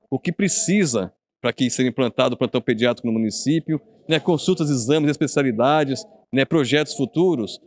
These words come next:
pra gente poder colocar no papel e esse relatório servir como ferramenta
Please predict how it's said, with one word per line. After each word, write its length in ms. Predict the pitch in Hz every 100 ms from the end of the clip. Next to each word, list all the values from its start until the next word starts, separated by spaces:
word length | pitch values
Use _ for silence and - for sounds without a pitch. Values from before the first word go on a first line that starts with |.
| - _
pra 120 | - 165
gente 120 | 175
poder 200 | 185 185
colocar 360 | 196 180 180
no 100 | 196
papel 600 | 160 139 - 151 190 185 160
e 340 | 156 151 151
esse 180 | 175 180
relatório 680 | 175 202 156 - 180 175 123
servir 380 | - 139 147 175
como 680 | 170 175 175 175 165 147 127
ferramenta 840 | 190 214 190 156 208 - 107